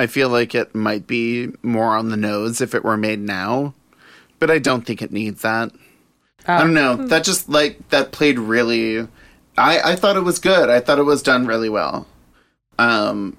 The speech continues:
Speaker 1: and I didn't need, like, any more obvious, uh,
Speaker 2: All right.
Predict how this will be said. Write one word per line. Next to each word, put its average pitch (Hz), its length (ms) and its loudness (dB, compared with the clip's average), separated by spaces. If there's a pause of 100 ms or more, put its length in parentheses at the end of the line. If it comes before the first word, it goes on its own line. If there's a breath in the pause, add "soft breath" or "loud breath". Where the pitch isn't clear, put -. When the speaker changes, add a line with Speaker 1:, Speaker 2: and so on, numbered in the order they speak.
Speaker 1:
and 117 160 2
I 117 100 2
didn't 110 340 -4
need, 104 360 -4 (100)
like, 107 340 -4
any 107 220 0
more 101 540 -4
obvious, 98 560 -4
uh, 78 280 -2
Speaker 2:
All 370 120 -4
right. 359 220 2